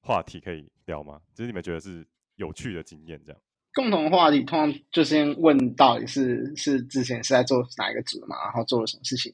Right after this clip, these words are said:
Speaker 2: 你认识了哪些人这样子，然后这个时候就会把话题又移到就是，就跟我们现在这题很像，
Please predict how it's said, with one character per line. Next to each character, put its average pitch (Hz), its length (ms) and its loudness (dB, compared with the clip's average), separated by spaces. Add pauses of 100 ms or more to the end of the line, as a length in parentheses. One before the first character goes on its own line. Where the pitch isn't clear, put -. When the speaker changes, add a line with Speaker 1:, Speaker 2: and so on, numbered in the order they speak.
Speaker 2:
你 117 240 -14 (120)
认 160 200 6
识 143 180 6
了 131 40 4
哪 98 220 2
些 123 260 6
人 123 380 2
这 123 80 4
样 90 180 2
子， - 140 -10 (360)
然 131 140 6
后 131 100 -2 (280)
这 202 100 6
个 151 140 8
时 123 80 -2
候 139 180 8
就 139 160 2
会 131 480 2
把 95 220 2
话 120 200 2
题 113 140 -8
又 113 240 -2
移 104 120 -10
到 113 200 2
就 107 140 -8
是， 104 400 -8 (1080)
就 156 120 6
跟 160 120 6
我 143 40 2
们 120 80 0
现 147 100 4
在 135 60 4
这 139 120 0
题 127 120 -2
很 - 100 -8
像， 92 260 -2